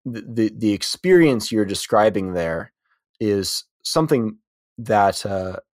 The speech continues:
that Odysseus strives for, and w-, the argument that I think is unique to me, um, and that, that makes it all infinitely more complicated and interesting is the role that language plays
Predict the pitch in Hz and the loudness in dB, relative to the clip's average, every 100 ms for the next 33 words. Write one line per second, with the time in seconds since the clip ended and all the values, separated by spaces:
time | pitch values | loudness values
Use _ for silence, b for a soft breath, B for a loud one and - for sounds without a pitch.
0 | _ 113 117 113 113 127 - 107 - 113 | _ 0 2 2 2 0 2 0 0 2
1 | 107 - - 101 95 87 - _ _ _ | 2 0 -6 0 0 0 -6 _ _ _
2 | _ 113 107 107 98 - _ _ _ _ | _ 0 2 0 -2 -10 _ _ _ _
3 | _ _ 127 117 110 _ _ _ _ 131 | _ _ -16 -14 -16 _ _ _ _ -6
4 | 127 123 139 135 139 117 117 101 - 226 | 0 4 4 2 -2 0 2 0 0 0
5 | 196 117 117 107 98 - - 92 73 - | 0 -4 -2 -2 -4 -8 -12 -10 -12 -16
6 | _ b b b _ 120 113 98 92 87 | _ b b b _ 2 4 4 2 -4
7 | - _ _ _ _ _ - 113 107 104 | -12 _ _ _ _ _ -2 0 2 0
8 | 107 107 - _ 98 117 113 107 - 107 | 2 0 0 _ -8 -4 -2 -4 -2 4
9 | 107 101 95 _ _ _ _ _ _ _ | 4 4 0 _ _ _ _ _ _ _
10 | 160 160 156 151 120 123 113 113 - 117 | 2 2 2 0 0 0 -2 -4 -4 -6
11 | 113 113 107 104 98 98 107 - 98 98 | -6 -8 -8 -8 -10 -8 -8 -8 -10 -10
12 | 90 - 113 101 95 - B B B B | -10 -10 -4 -2 -2 -8 B B B B
13 | 196 110 98 110 117 101 - 98 107 101 | -4 -2 2 4 6 4 0 0 0 0
14 | 90 - - 98 87 80 - | -2 -6 0 0 2 -2 -8